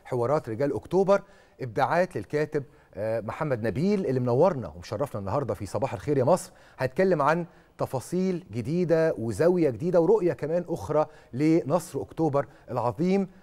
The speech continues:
بنرحب بيه ونصبح عليه ونقول له صباح النصر. أستاذ محمد، منورنا ومشرفنا في صباح الخير يا مصر.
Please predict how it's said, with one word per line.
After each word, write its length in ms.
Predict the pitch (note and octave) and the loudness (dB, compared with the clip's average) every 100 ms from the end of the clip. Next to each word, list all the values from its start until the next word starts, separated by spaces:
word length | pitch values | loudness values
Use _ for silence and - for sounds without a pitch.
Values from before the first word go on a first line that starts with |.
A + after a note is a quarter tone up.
| _ - | _ -4
بنرحب 460 | G#2 D#3 - G2 | -2 -2 -4 -6
بيه 200 | A#2+ C#3+ | -4 -2
ونصبح 600 | A#2 F#2+ D3 B2 A#2 - | -4 -4 -2 -2 -4 -4
عليه 140 | A2+ C3 | -2 -2
ونقول 200 | A#2+ C#3 | 0 0
له 60 | |
صباح 440 | C3 G#2+ C#3 C#3+ - | 0 2 2 2 -4
النصر. 440 | G#2+ C3+ - - - | -2 -2 -2 -10 -20
أستاذ 180 | - A2 | -12 -10
محمد، 400 | G#2 D3 D#3 D3 - - | -6 -2 0 0 -2 -12
منورنا 500 | G2+ A2 D3+ E3+ A2 - _ | -6 2 2 2 -2 -10 _
ومشرفنا 500 | F#2+ A2+ G#2+ C#3+ A#2 - _ | -10 -4 -4 -4 -6 -10 _
في 120 | - | -8
صباح 200 | A2 A#2 A2 | -2 0 0
الخير 180 | A#2 | -2
يا 40 | F#2 | -6
مصر. 240 | C2+ - | -8 -18